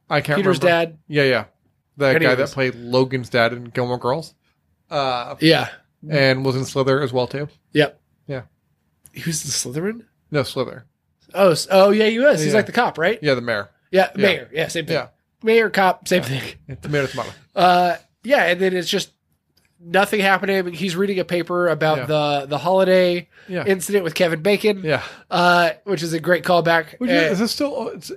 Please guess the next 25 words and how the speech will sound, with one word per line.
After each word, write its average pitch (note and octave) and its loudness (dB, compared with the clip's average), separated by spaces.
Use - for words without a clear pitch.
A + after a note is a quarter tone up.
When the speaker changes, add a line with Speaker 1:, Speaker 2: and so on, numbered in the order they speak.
Speaker 1:
it's F#3 -2
a A3 2
sad G3+ 2
moment. E3+ 0
It's - -16
a - -20
very D#3+ 2
heartwarming, C3 -2
but D3+ -4
it's C#3+ -4
still, G#3 -4
like, C3 -4
another, C3 -4
like, B2+ -4
sad C3+ -2
moment. D3+ -6
Speaker 2:
Yeah. F3+ 2
Speaker 1:
Yeah. C3 -8
Speaker 2:
Yeah, F3 4
and E3+ 2
then, F#3 4
uh, D#3+ 4
you E3+ -2
get, E3+ 0
uh, C#3 0